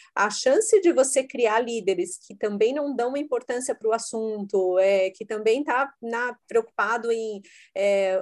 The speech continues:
aqui ou a gente faz ou, ou não faz feedback, é grande. Então, o exemplo pra você foi muito importante e eu acho que isso pra mim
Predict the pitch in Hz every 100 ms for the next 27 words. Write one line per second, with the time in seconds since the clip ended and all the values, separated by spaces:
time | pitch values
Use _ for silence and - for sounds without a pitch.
0 | - 214 - 240 233 233 220 208 - 220
1 | 214 214 - 208 208 202 196 202 202 196
2 | 214 262 311 349 277 262 262 240 190 196
3 | 202 220 262 269 240 226 196 202 226 339
4 | 254 254 214 208 - 214 - 208 202 208
5 | 208 214 202 196 214 208 226 226 208 202
6 | 208 - 220 214 214 - 196 196 202 208